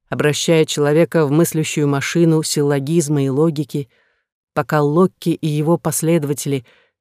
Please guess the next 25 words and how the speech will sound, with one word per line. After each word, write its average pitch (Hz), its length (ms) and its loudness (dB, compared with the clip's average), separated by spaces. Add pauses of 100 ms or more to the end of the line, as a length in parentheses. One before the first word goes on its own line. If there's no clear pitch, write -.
(100)
теряются 156 520 4
в 139 80 2
области 147 340 0
ощущений, 156 920 2 (440)
обращая 135 480 0
человека 147 520 0
в - 80 -10
чувственное 143 600 -2
животное, 131 680 -2 (840)
пока 202 240 0
другие 165 520 2
философы, 156 680 -2 (380)
которых 143 360 -2
я 156 120 2
могу 156 280 2
поименовать, 147 800 0 (640)
в 143 80 -8
Германии 170 600 6
углубляются 156 800 2
в 143 60 2
область 156 360 2
чувства, 190 580 -4 (500)
делая 139 320 0
человека 147 520 0
двойным 147 580 2